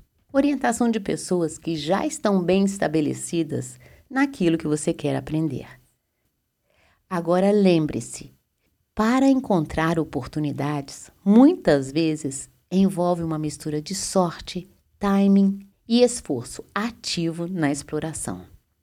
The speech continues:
Por isso, seja persistente e esteja aberto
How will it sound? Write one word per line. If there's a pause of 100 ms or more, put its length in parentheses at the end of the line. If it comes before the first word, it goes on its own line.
(200)
Por
isso, (300)
seja
persistente
e
esteja
aberto